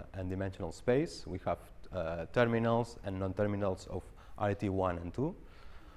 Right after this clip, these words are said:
By the way, these two sets, they don't need to be exclusive, okay? But what this would mean is that if we have, say, say that an N P can be, uh, both unary and binary productions, so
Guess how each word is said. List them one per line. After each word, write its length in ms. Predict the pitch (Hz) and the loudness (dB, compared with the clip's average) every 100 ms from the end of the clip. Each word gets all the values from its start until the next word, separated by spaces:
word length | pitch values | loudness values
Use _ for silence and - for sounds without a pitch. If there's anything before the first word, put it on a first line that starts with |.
| - | 2
By 100 | 113 | 6
the 80 | 123 | 10
way, 140 | 135 | 10
these 260 | 127 135 - | 10 8 4
two 180 | - 151 | 2 2
sets, 440 | - 120 127 - | 8 8 8 0
they 180 | - 107 | 2 4
don't 180 | 107 101 | 4 4
need 160 | 101 | 2
to 80 | - | 0
be 120 | 95 | 0
exclusive, 600 | 90 - - 98 101 143 - | 0 -4 -4 0 2 0 -2
okay? 340 | - 90 101 147 - - - - - - | -4 0 0 0 -6 -14 -16 -18 -14 0
But 400 | 98 98 95 - - | 6 8 6 2 0
what 180 | 98 92 | 4 4
this 140 | 107 104 | 4 4
would 120 | 110 | 4
mean 180 | 104 110 | 4 4
is 160 | 117 | 4
that 340 | 98 87 85 - - | 4 4 4 -4 -2
if 100 | 98 | 2
we 120 | 110 | 6
have, 180 | 120 113 - - - | 10 8 6 -12 -6
say, 300 | - 110 107 | 2 4 2
say 180 | - 120 | 4 6
that 280 | 117 110 - - | 8 8 6 -2
an 160 | 104 | 2
N 160 | 107 107 | 2 2
P 200 | 110 113 | 2 2
can 260 | 113 104 | 4 4
be, 160 | 92 95 | 4 4
uh, 80 | 92 | 2
both 480 | 82 95 98 - - | 2 2 2 0 -4
unary 500 | 101 101 98 101 95 | 0 2 2 2 0
and 380 | 92 87 85 85 | -2 -4 -4 -4
binary 320 | 87 98 98 | -2 0 0
productions, 640 | 95 90 92 95 127 131 - | 2 2 2 0 -2 -2 -4
so 240 | - 85 | -4 -4